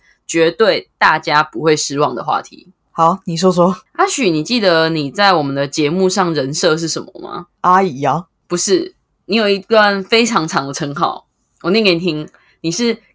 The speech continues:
Speaker 1: 感情经验非常丰富，没有你在交友软体上约不到的妹，现在只是暂时退隐江湖的海王阿姨。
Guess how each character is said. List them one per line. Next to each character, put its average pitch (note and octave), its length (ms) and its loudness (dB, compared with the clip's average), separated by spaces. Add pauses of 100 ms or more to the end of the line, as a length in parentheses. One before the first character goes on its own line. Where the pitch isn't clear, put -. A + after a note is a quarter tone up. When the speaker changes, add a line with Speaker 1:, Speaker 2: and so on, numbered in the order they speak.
Speaker 1:
感 E3 240 2
情 F#3 260 -2
经 C4+ 260 -2
验 G3+ 220 0
非 F#4 180 2
常 A#3 220 2
丰 F#3+ 240 -4
富， G3+ 360 -6
没 G#3 120 0
有 B3 120 4
你 A3 180 0
在 G3+ 200 4
交 D#4+ 200 4
友 B3+ 120 6
软 C#3+ 160 2
体 F3+ 140 -4
上 F#3 300 0
约 B3+ 120 4
不 A#3 140 0
到 A3+ 140 4
的 F#3+ 80 4
妹， G3 240 0
现 A3+ 180 -2
在 A3+ 140 2
只 C3 100 -10
是 A2+ 140 -6
暂 C4 260 0
时 E3+ 180 0
退 - 220 2
隐 C#3+ 100 -6
江 F#3 200 0
湖 F3 120 0
的 D#3 120 2
海 F3 320 4
王 E3+ 220 6
阿 B3 220 4
姨。 F#3 360 -6